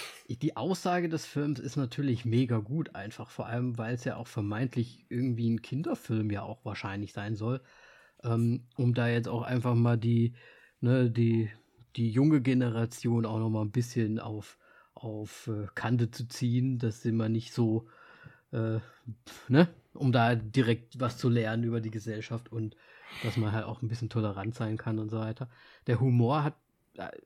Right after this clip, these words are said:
hat mir auch sehr gut gefallen, was natürlich, was ich ein bisschen anstrengend fand,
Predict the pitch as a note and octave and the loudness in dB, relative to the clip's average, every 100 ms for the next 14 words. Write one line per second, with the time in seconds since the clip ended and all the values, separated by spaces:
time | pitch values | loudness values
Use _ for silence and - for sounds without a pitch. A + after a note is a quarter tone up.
0 | - - B2+ C3 - - - - F3 E3 | -16 -8 -6 -2 -2 -4 -12 -6 -4 -4
1 | E3 - E3 - D3+ D#3 C#3+ C#3 D#3+ C3+ | -8 -10 -12 -8 -4 -4 -2 -2 -2 -4
2 | _ _ - E3 D#3+ - D3+ - A#3 B3+ | _ _ -6 -2 -2 -4 -6 2 6 8
3 | C4+ F3 B3 C#4+ - - - G3+ G3+ - | 6 8 8 8 6 -14 -8 -2 0 4
4 | G#3 - - A2 A2 - A2 A#2+ - | 2 2 -2 -2 -2 -4 -2 -2 -4